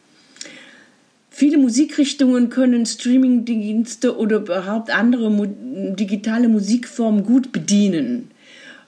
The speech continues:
Vor allem in der neuen Musik. Und das ist auch sicher super spannend. Das ist, äh, auch toll, dass das möglich ist.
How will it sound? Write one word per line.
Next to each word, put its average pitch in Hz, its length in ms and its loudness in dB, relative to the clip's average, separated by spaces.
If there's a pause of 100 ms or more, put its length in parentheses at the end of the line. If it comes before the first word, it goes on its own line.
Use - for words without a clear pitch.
(480)
Vor - 160 -2
allem 196 160 2
in 196 60 2
der 185 100 2
neuen 180 380 2
Musik. 147 420 -6
Und 160 80 -4
das 180 140 -2
ist 180 120 -6
auch 170 120 -4
sicher 196 380 -2
super 226 600 2
spannend. 196 560 0
Das 185 200 -4
ist, - 420 -12
äh, 156 220 -2
auch - 220 -6
toll, 233 440 2 (240)
dass 196 160 -2
das 170 180 -6
möglich 202 480 -4
ist. 285 300 -4